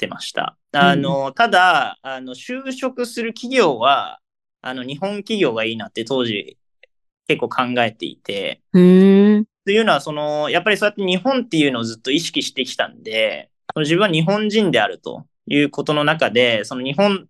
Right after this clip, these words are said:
Speaker 1: の、あの、代表として、あの、
Speaker 2: うん。
Speaker 1: 何かしたいなという気持ちはちょっとあったので、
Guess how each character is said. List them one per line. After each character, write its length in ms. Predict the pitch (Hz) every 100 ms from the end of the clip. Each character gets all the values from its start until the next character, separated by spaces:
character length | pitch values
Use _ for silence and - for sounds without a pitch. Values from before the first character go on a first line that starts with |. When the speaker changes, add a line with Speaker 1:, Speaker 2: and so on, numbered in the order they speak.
| -
Speaker 1:
の、 540 | 196 220 208 143 101 _ _ _ _ _
あ 240 | 131 135 131
の、 720 | 131 127 127 123 123 117 - _ _ _ _ _ -
代 240 | 143 156 160 185
表 160 | 175
と 140 | 170 175
し 160 | -
て、 400 | 220 208 120 - _ _ _ _ -
あ 120 | 127
の、 120 | 123
Speaker 2:
う 40 | 123
ん。 20 |
Speaker 1:
何 180 | 147 123
か 80 | 123
し 100 | -
た 140 | 135
い 60 | 113
な 160 | 92
と 240 | - - - -
い 160 | 170 175
う 80 |
気 100 | 190
持 120 | 180 175
ち 100 | 185
は 60 |
ち 80 | 175
ょ 40 |
っ 40 | 165
と 120 | 107
あ 40 |
っ 100 | 127 -
た 120 | 120
の 120 | 110
で、 400 | 113 117 107 -